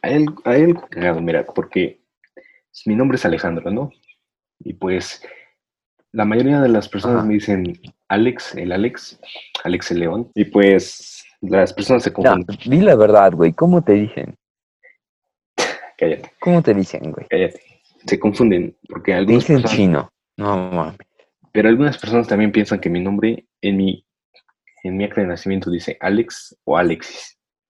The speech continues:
Speaker 1: Y no, una completa mentira. Lo que sí
Speaker 2: Es
Speaker 1: es
Speaker 2: Alejandro.
Speaker 1: Exacto, es Alejandro. No les voy a decir mi primer nombre porque lo odio.
Speaker 2: Sí, pero es como, es como Fuis, ¿no?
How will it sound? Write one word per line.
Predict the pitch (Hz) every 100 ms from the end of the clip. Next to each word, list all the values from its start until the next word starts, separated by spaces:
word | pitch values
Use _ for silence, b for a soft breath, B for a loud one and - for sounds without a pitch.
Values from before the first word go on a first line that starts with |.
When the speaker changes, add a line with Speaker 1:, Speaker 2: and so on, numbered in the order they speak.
| _
Speaker 1:
Y | 104
no, | 92 82 -
una | 110 107
completa | - 87 104 - 110 -
mentira. | 98 85 - 85 - _ _ -
Lo | 92
que | -
sí | -
Speaker 2:
Es | 120
Speaker 1:
es | 110
Speaker 2:
Alejandro. | 95 - 90 85 65 76 - - _ _ B B B
Speaker 1:
Exacto, | - 90 85 - -
es | - -
Alejandro. | 85 - 82 82 _ b b b b
No | 110
les | 110
voy | 113
a |
decir | 107 113 107
mi | 101
primer | 95 95 101
nombre | 107 107
porque | 104 90 -
lo | 85 85
odio. | 87 98 -
Speaker 2:
Sí, | 110 -
pero | 95 85 80 87 110 B B B B B -
es | -
como, | 113 107 87 - - _ _ _ -
es |
como | 117 110 95
Fuis, | - 113 110 - -
¿no? | 82 87 117